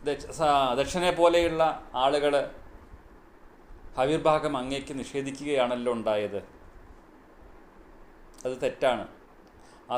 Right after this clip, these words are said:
തെറ്റ് ഹേ ഭഗവാൻ അങ്ങ് ക്ഷമിക്കണം. യാഗത്തിൻ്റെ യജമാനനായിട്ടുള്ള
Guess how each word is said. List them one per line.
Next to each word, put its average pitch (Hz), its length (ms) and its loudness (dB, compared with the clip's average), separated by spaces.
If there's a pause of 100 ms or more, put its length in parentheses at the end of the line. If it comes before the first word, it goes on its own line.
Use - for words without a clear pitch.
തെറ്റ് 156 280 -4 (420)
ഹേ 120 160 -6
ഭഗവാൻ 113 400 -4
അങ്ങ് 110 180 -8
ക്ഷമിക്കണം. 123 440 -10 (2250)
യാഗത്തിൻ്റെ 139 600 2
യജമാനനായിട്ടുള്ള 131 920 0